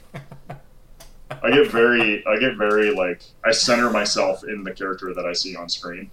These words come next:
Speaker 1: Oh, man.
Speaker 2: Which was, like, incredibly toxic for my psyche when I was watching Tiger King.
Speaker 1: <laughs>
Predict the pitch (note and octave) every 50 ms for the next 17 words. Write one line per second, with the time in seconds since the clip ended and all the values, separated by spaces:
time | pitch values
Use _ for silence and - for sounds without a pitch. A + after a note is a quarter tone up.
0 | - - - C#3+ C#3+ C3+ C3 B2 A#2+ A#2+ A#2 A#2 A2 G#2+ G#2 - - - C3 C#3+
1 | D3+ E3+ C3+ D#3+ E3 D#3 - - - D3 C#3+ C3+ C3 - - - - D3 D3+ C#3
2 | C3+ A2+ A#2 A#2 G#2+ - A2 G2+ G2 G2 - - G#2 - - A2 G#2+ G2+ F#2+ F#2
3 | F2+ F#2 F#2 - - - - G2 F#2 F#2 - F#2+ F#2 F2+ F2+ F2 F2 F2+ - F#2
4 | F2+ F2+ - F#2+ F#2 F#2 F#2+ F2 F2 F#2 F#2+ - - - G#3+ - - - - -
5 | - _ - - - - - F3 E3+ - - - C#3+